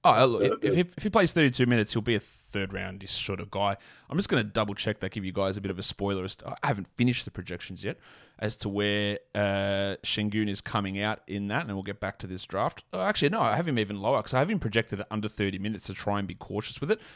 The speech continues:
Speaker 1: I've got him inside the top seventy at the moment.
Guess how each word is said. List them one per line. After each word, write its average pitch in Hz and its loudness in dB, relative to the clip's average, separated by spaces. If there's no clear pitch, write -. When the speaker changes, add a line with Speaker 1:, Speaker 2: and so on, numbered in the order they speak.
Speaker 1:
I've 120 -6
got 170 6
him 156 4
inside 123 4
the 104 -8
top - -8
seventy 104 -2
at 101 -2
the 98 -6
moment. 95 -8